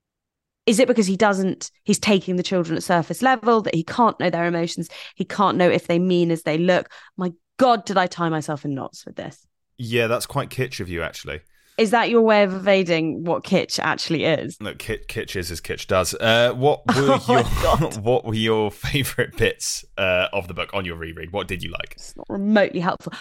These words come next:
Speaker 1: I did enjoy lots of the philosophy, the easier to <laughs> digest stuff, 'cause I'm a basic bitch.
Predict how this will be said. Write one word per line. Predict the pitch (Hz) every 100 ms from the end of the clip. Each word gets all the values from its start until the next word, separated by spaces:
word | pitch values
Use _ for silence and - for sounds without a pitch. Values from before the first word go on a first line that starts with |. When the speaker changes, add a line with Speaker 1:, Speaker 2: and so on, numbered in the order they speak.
| -
Speaker 1:
I | 277
did | 339 427
enjoy | 370 349 285
lots | 208 214 - 208
of |
the | 185
philosophy, | 202 185 - 175 147 135 -
the | 214 214
easier | 254 233 190 196
to | -
<laughs> | - 190
digest | 190 202 156 - -
stuff, | - - - - - _ _
'cause | -
I'm | 170
a |
basic | 170 165 - 175
bitch. | 151 -